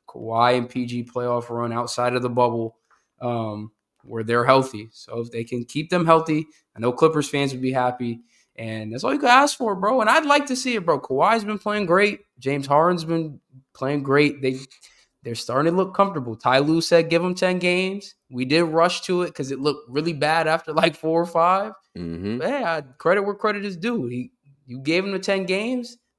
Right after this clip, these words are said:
Speaker 1: They looking real good right now. And they haven't lost many games after they <laughs> did those ten games together, to be honest with you. Uh, so he knows what he's talking about. And I got a lot of trust and faith in Ty Lue.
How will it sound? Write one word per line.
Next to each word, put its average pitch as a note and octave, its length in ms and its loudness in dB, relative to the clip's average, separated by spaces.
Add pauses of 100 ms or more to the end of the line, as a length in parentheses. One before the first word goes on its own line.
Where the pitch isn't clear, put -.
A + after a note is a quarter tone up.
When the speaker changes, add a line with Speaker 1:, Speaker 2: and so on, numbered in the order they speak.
(100)
Speaker 1:
They C#3+ 120 -8
looking D4 280 -4
real C4+ 180 0
good D#4 200 -2
right D#3+ 240 2
now. A#2 200 -10
And A#2+ 80 -12
they F3 100 -2
haven't A3 380 0
lost G#3 400 0
many G3+ 220 -4
games G3+ 380 -4
after B2+ 320 -8
they B2 120 -6
<laughs> - 140 -12
did F3+ 180 0
those F3+ 240 2
ten E3+ 240 4
games D3+ 300 0
together, B2 360 -8
to A#2+ 80 -18
be B2+ 100 -12
honest D#3+ 340 -2
with A#2 140 -20
you. - 120 -12 (560)
Uh, A#2 320 -6
so B2+ 120 -10
he G3 120 0
knows B3+ 200 0
what A#3 80 -4
he's A#3 100 -6
talking G#3+ 240 -4
about. C3 260 -6
And B2 80 -6
I D#3 100 0
got F#3+ 140 0
a F#3 80 -2
lot F#3 160 -2
of F3 80 -10
trust F3+ 280 -4
and C#3+ 100 -10
faith D#3+ 260 -2
in D3 100 -10
Ty D3 220 0
Lue. C#3 360 -6